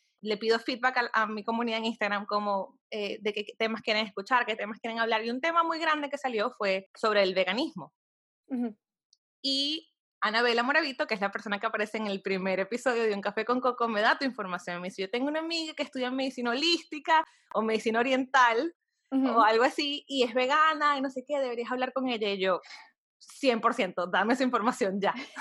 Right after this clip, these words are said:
Speaker 2: <laughs> Sí, sí, sí, definitivamente. Gracias, Anabela. Muchas gracias por la nueva amiga. <laughs> Pero, um, sí, definitivamente hay bastantes cosas que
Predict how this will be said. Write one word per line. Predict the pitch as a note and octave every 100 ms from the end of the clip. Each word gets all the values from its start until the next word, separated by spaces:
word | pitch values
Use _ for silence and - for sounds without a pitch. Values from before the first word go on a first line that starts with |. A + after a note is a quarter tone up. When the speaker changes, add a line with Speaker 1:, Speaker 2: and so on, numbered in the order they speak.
| -
Speaker 2:
<laughs> | D#4+ D#4 D4 F#4 - _ - F#4+ C5 C5 G#4+ C#4+
Sí, | - B3 G#3+ - _
sí, | _ B3 A#3+ A#3
sí, | A#3
definitivamente. | A#3+ B3 B3 B3 B3+ C4 C4+
Gracias, | A#3+ B3+ D4
Anabela. | D#4 B3 A3+ C4+ G4 _ _ _
Muchas | A3+ A3+ A3
gracias | C#4 D4 D4+ C4 B3+ C4+ - -
por | C#4+
la | C4 B3
nueva | A#3+ B3
amiga. | C#4 C#4+ B3 A#3+ C4 C4+
<laughs> | - B3 _ _ - E4 _ - - - - - _
Pero, | - C4 C4 C4 C4 - -
um, | C4+ C4+ C4+ C4+ B3+ A#3
sí, | - F4
definitivamente | D4+ C#4+ C4+ C#4 D4+ D#4 F4 F4 F4 - _ _ _ _ _ _ _ _ B3
hay | B3 B3 B3 B3+ C4+ C#4 A#3+ -
bastantes | C4+ - C#4 C4+ D4 C#4+
cosas | - C#4 D4 C#4
que | C4+ A#3 A#3 A3+